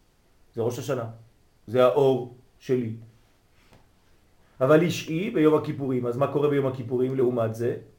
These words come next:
וביום הכיפורים הקדוש ברוך הוא בעצמו דן.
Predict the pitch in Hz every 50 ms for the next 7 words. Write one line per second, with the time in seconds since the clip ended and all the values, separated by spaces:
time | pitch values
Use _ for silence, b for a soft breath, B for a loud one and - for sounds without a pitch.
0 | _ _ _ _ _ _ _ _ _ - - 117 123 120 143 160 180 170 - 160
1 | 120 120 143 151 175 170 - - 147 143 156 156 151 165 151 - 151 147 147 147
2 | 147 135 - - - - 160 160 160 160 156 139 117 113 110 92 80